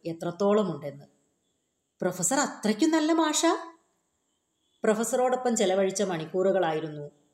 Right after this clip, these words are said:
അമ്മുവിന്റെ മനസ്സിൽ. അതെ, നല്ല മാഷായിരുന്നു അദ്ദേഹം. അദ്ദേഹത്തിന്റെ താല്പര്യം കൊണ്ട് തന്നെയാണ് ചാൾസിന് ബീഗിൾ യാത്ര തരപ്പെട്ടത്.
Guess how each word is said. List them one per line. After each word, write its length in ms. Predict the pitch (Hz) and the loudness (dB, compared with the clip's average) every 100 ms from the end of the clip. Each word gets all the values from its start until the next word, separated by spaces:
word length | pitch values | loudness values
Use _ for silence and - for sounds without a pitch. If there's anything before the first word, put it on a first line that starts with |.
| _ - | _ -6
അമ്മുവിന്റെ 460 | 170 175 180 175 | -2 0 0 -2
മനസ്സിൽ. 400 | 160 147 139 139 - _ _ _ _ _ _ - | -4 -8 -10 -12 -20 _ _ _ _ _ _ -4
അതെ, 360 | 180 180 - - _ _ _ - | 0 0 -2 -10 _ _ _ -4
നല്ല 340 | 254 285 302 349 | 2 4 6 4
മാഷായിരുന്നു 720 | 220 180 220 185 165 165 156 | 2 0 0 2 0 -2 -6
അദ്ദേഹം. 440 | 139 143 143 - _ _ _ _ _ _ | -6 -10 -10 -16 _ _ _ _ _ _
അദ്ദേഹത്തിന്റെ 540 | 190 170 214 220 233 247 | -4 2 2 4 0 0
താല്പര്യം 520 | 233 165 165 190 202 | 0 0 0 2 4
കൊണ്ട് 280 | 208 208 208 | 4 2 2
തന്നെയാണ് 560 | 196 190 170 160 147 - _ _ | 2 0 -2 -4 -8 -14 _ _
ചാൾസിന് 680 | - 196 190 196 202 190 180 - _ _ | 0 2 2 2 2 0 -6 -12 _ _
ബീഗിൾ 320 | 214 285 285 302 | 2 4 4 4
യാത്ര 400 | 302 302 302 285 | 4 4 4 2
തരപ്പെട്ടത്. 560 | 170 156 165 160 147 | 0 -4 -8 -10 -12